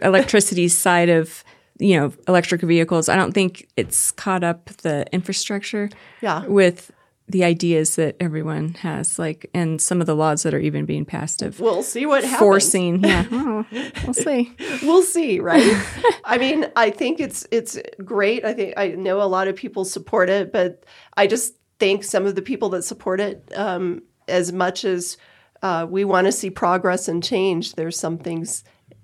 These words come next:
Speaker 2: like you're saying, there are
Speaker 1: Mm-hmm.
Speaker 2: some things haven't caught up to that
Speaker 1: Maybe the cart
Speaker 2: progress.
Speaker 1: before the horse, but they're getting there.
Speaker 2: They are getting there. That's right. And let's talk about population, uh, and changes in population, because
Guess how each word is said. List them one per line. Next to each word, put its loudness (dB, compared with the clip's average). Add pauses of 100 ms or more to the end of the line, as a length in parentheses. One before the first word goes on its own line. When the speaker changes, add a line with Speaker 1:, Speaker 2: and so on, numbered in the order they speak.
(140)
Speaker 2:
like -2
you're -2
saying, -6 (100)
there -2
are 2
Speaker 1:
Mm-hmm. -2
Speaker 2:
some 2
things 2 (200)
haven't 0
caught -4
up -6
to -10
that -6
Speaker 1:
Maybe 4
the 0
cart 0
Speaker 2:
progress. -6
Speaker 1:
before -2
the 0
horse, -4
but 0
they're 4
getting 2
there. -6 (260)
Speaker 2:
They -2
are -4
getting -8
there. -12 (400)
That's 2
right. 0 (180)
And 0
let's -2
talk 0
about 0
population, -4 (360)
uh, 4 (100)
and 2
changes 0
in -4
population, -6
because -2